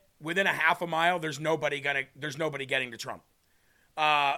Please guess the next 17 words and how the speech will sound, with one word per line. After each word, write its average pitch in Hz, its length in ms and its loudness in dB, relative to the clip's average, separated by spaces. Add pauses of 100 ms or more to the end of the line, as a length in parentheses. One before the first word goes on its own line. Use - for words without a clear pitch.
the 160 140 -2
level 185 280 2
of 185 80 -2
security 170 520 0
around 147 260 0
Donald 143 280 0
Trump, 151 200 -6
especially 165 680 0
now 139 440 0 (200)
since 160 280 -8
the 151 80 -12
persecution, 156 680 -6
Eli, 170 340 2
isn't 156 220 -2
it? 117 140 -10 (400)
It 190 180 8
is, 175 320 4